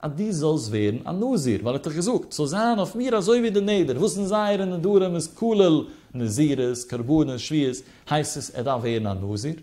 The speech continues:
Einer da bringen, an Korben, Eules, da mal Korben. In Schwier meint, er hat auch gesagt, ich schwöre, ich will nicht essen bei dir. Wo ist denn, hat er gemeint, zu sagen, die Heilig von Schwier? So, sahen auf mir, also wie ein Schwier, es kann nicht essen bei dir.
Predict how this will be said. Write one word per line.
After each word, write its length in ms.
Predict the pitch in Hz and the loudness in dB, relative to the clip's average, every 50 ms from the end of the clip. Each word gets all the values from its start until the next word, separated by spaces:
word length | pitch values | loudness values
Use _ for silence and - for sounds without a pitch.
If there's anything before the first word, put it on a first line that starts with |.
| - _ _ | -16 _ _
Einer 280 | 220 226 220 202 190 175 | 0 2 2 2 0 0
da 120 | 170 165 | 0 0
bringen, 340 | 147 160 165 165 165 156 143 | 0 0 -2 -2 -2 -4 -4
an 140 | 139 127 - | -6 -6 -4
Korben, 380 | - 143 143 135 120 117 120 - - | -2 0 0 0 0 -4 -10 -8 -4
Eules, 420 | 117 113 110 113 120 151 165 - - | -2 0 2 2 0 0 -2 -4 -6
da 100 | - 104 | -6 -6
mal 100 | 107 104 | -6 -8
Korben. 420 | - 107 107 113 139 190 285 294 - - - _ _ _ - _ _ _ _ _ | -6 -4 -4 -4 -4 -6 -10 -12 -16 -20 -20 _ _ _ -20 _ _ _ _ _
In 160 | - 139 143 | -8 -6 -6
Schwier 460 | 135 - - - 156 196 240 254 196 156 | -6 -8 -8 -8 -4 -4 0 0 0 0
meint, 380 | 175 180 160 139 139 151 147 - - _ _ | 0 -2 -2 -4 -4 -8 -10 -12 -20 _ _
er 100 | 123 113 | -6 -6
hat 100 | 107 - | -2 0
auch 180 | 160 143 123 | -2 -2 -2
gesagt, 340 | 131 127 113 131 139 135 - | -4 -6 -6 -6 -8 -8 -10
ich 120 | - - - | -12 -12 -12
schwöre, 340 | - - 135 151 147 123 | -8 -4 -2 0 0 0
ich 100 | 117 - | -2 -6
will 60 | 123 117 | -8 -8
nicht 160 | 113 107 - | -8 -8 -8
essen 340 | 139 156 156 - - 131 117 | -8 -8 -8 -8 -10 -8 -6
bei 120 | 110 104 | -6 -4
dir. 260 | 98 107 101 95 87 - - - - - | -2 -2 -4 -4 -4 -8 -14 -20 -20 -12
Wo 100 | - 139 | -4 -4
ist 120 | 156 151 139 | -2 -2 -2
denn, 100 | 175 185 | -2 -2
hat 140 | 180 - - | -2 -4 -2
er 80 | 139 | -4
gemeint, 280 | 135 131 131 127 120 117 | -2 -2 -2 -4 -4 -4
zu 120 | - 117 | -6 -4
sagen, 180 | 107 120 113 110 | -4 -4 -4 -4
die 80 | 110 | -6
Heilig 360 | 104 - 127 123 120 113 104 - | -6 -4 -6 -4 -4 -4 -6 -8
von 120 | - 95 | -12 -12
Schwier? 480 | - - - 113 113 117 113 101 85 - - _ _ _ _ _ - - - - | -12 -10 -8 -6 -4 -4 -2 -4 -4 -6 -10 _ _ _ _ _ -20 -20 -16 -6
So, 140 | - 139 123 | -4 -4 -2
sahen 260 | 120 185 202 214 220 | -2 -2 -2 0 0
auf 140 | 208 156 170 | -2 -2 -2
mir, 180 | 226 247 226 | 0 2 2
also 220 | 208 175 165 202 202 | 2 4 2 2 2
wie 100 | 196 202 | 4 2
ein 80 | 185 | 0
Schwier, 300 | 185 - - 208 220 196 | 0 -4 -6 -2 -2 -2
es 80 | 165 - | -2 -2
kann 100 | - 165 | -6 -10
nicht 140 | 160 147 175 | -10 -6 -6
essen 260 | 160 147 - - 135 | -6 -4 -4 -4 -2
bei 120 | 127 123 | -2 -2
dir. 220 | 113 117 110 101 | 0 0 -2 -2